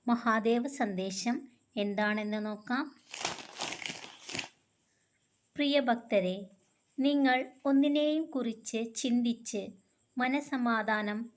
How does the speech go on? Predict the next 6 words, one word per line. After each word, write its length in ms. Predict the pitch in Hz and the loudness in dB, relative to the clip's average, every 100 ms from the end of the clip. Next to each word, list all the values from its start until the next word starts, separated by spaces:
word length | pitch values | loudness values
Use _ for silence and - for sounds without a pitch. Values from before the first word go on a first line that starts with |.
| _ | _
നഷ്ടപ്പെടുത്തരുത്. 1160 | 226 233 - 247 262 240 233 208 180 180 180 - - _ _ _ _ _ | -2 -2 -2 -2 0 -2 -2 -4 -2 -2 -4 -4 -16 _ _ _ _ _
ഭൂതകാലത്തിൽ 1000 | 226 247 240 262 254 233 233 233 233 247 - - | -2 -2 0 2 4 4 2 -2 -6 -6 -14 0
സംഭവിച്ചതോർത്ത് 1200 | 254 240 277 269 277 269 226 196 196 - 196 233 - _ _ | 2 4 2 2 0 0 4 2 0 -4 -4 -4 -14 _ _
വിഷമിക്കാതിരിക്കുക. 1500 | 262 254 285 277 285 294 285 262 202 185 202 165 175 180 - _ _ _ _ | -4 0 2 2 2 0 0 0 -4 -6 -8 -2 -2 -2 -8 _ _ _ _
ഭാവിയെക്കുറിച്ചോർത്ത് 1500 | 202 220 226 240 240 254 254 247 240 - 226 220 - 220 214 233 _ _ _ | 0 4 4 2 -2 -2 -2 -2 -2 -2 -4 -4 -4 -6 -6 -6 _ _ _
വ്യാകുലപ്പെടാതിരിക്കുക. 1700 | 247 269 269 262 294 294 294 247 247 254 233 208 185 190 190 180 202 | 0 2 2 2 0 0 0 2 4 4 0 -2 -6 -4 -2 -2 -6